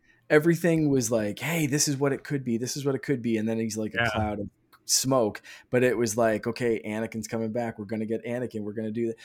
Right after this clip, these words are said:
Speaker 1: So, like, you see
Speaker 2: Yeah, right.
Speaker 1: Merrick, like, burst into a cloud of smoke, and you're like, "Yeah, every theory
Speaker 2: Yeah,
Speaker 1: sucks."
Speaker 2: well, you know, what is fine.
Speaker 1: Fifteen minutes later, you're like, "Oh my God, it's Anakin freaking
Speaker 2: It's
Speaker 1: Skywalker."
Speaker 2: happening.
Speaker 1: That
Speaker 2: It's
Speaker 1: felt
Speaker 2: like
Speaker 1: like
Speaker 2: that.
Speaker 1: such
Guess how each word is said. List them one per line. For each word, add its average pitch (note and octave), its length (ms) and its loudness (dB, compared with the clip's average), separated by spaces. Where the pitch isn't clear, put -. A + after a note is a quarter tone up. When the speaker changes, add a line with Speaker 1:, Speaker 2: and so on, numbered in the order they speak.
Speaker 1:
So, C3+ 140 0
like, B2 180 -2
you A#2 80 -2
see E3 340 0
Speaker 2:
Yeah, A2 100 0
right. G#2+ 320 2
Speaker 1:
Merrick, B2+ 200 0
like, A2+ 220 0
burst A#2 260 -2
into A2+ 200 0
a G#2+ 40 -2
cloud A2 240 -2
of G#2 60 -4
smoke, A2 260 -4
and A2 80 -2
you're G#2+ 80 0
like, G#2 200 -6
"Yeah, C#3 360 0
every B2+ 200 -2
theory C3+ 320 2
Speaker 2:
Yeah, - 20 -
Speaker 1:
sucks." C#3+ 380 8
Speaker 2:
well, C3 60 6
you A2+ 120 4
know, F2 280 0
what C#3 160 4
is G2 160 0
fine. E2 340 -2
Speaker 1:
Fifteen D3 440 4
minutes C3 300 2
later, C3+ 300 4
you're B2+ 120 4
like, C3+ 280 2
"Oh A3+ 200 0
my G3+ 240 -2
God, D#3+ 300 -2
it's D3 140 -2
Anakin A#2+ 460 -2
freaking A2 280 -6
Speaker 2:
It's D3 300 4
Speaker 1:
Skywalker." C#3 160 4
Speaker 2:
happening. D3+ 680 8
Speaker 1:
That B2+ 180 8
Speaker 2:
It's D#3+ 180 2
Speaker 1:
felt D3 140 8
Speaker 2:
like - 60 6
Speaker 1:
like B2 140 6
Speaker 2:
that. D#3+ 140 4
Speaker 1:
such C#3 140 0